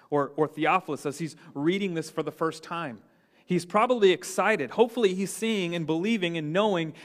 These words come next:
that something is about to happen. 'Cause once again, we see Luke highlighting Jesus going alone to pray and then following it up with something magnificent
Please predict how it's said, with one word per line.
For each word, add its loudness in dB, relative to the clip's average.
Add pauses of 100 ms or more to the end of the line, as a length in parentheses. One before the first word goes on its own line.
that 2
something 0
is -2
about 2
to -8
happen. -8 (1040)
'Cause -16
once -4
again, -4 (360)
we -4
see -4
Luke 0
highlighting 2
Jesus -6
going -4
alone -6
to -14
pray -4
and -6
then -8 (200)
following 0
it 0
up 2
with -2
something -4
magnificent -4